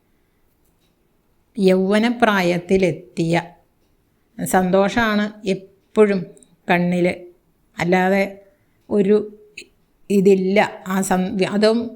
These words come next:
വൽ-, നല്ല വലിയ വിശാലമായ നീണ്ട് വിടർന്ന കണ്ണുകൾ. അങ്ങനെയുള്ള കണ്ണു-, കണ്ണുകളോട് കൂടിയ യൗവനപ്രായത്തിലെത്തിയ,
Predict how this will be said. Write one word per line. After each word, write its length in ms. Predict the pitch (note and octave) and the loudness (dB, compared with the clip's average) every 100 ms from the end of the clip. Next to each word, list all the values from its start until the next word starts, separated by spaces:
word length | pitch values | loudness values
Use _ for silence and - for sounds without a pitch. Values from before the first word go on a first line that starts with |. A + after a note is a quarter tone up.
| G#3 | -6
വൽ-, 300 | F#3 F#3 G3 | -4 -2 -2
നല്ല 420 | F#3 F3 G3+ A3 | -2 -2 2 2
വലിയ 400 | G3 F3+ G3 G#3+ | 2 0 0 0
വിശാലമായ 920 | F3+ F3 F#3 G3 G#3+ G#3 F#3+ F#3+ G3 | 0 0 0 2 2 0 0 0 0
നീണ്ട് 640 | F3+ F#3 F#3+ G3+ G3 G3+ A3 | 0 -2 0 0 0 -2 0
വിടർന്ന 720 | G3 F3 F#3 F#3+ G3 G3 G3+ | -2 2 2 0 -2 0 0
കണ്ണുകൾ. 500 | G#3 E3 E3 D#3 D#3 - _ _ _ _ _ _ _ _ _ _ _ _ _ _ _ _ _ _ | 0 -2 -2 -4 -6 -12 _ _ _ _ _ _ _ _ _ _ _ _ _ _ _ _ _ _
അങ്ങനെയുള്ള 680 | G3 F#3+ G#3 A#3 A3 G#3+ A3+ | -2 0 2 2 0 0 0
കണ്ണു-, 520 | A3+ G3 G3 G3+ G#3 | 0 0 0 0 0
കണ്ണുകളോട് 720 | G3+ F#3 F#3+ G3 G3 G3+ G#3 | 0 0 2 0 2 0 0
കൂടിയ 560 | G#3+ G3 F#3 F3+ F#3 A3+ A3+ | 0 0 0 0 0 0 0
യൗവനപ്രായത്തിലെത്തിയ, 2250 | F#3 F#3 G3 A3+ A#3+ B3 A#3+ G3+ F3+ F3+ F#3+ F#3+ G3 G#3+ G3+ E3 - _ F#3 E3+ E3 | 0 0 0 2 2 -2 0 0 2 0 0 -2 0 0 0 -2 -8 _ -4 -2 -2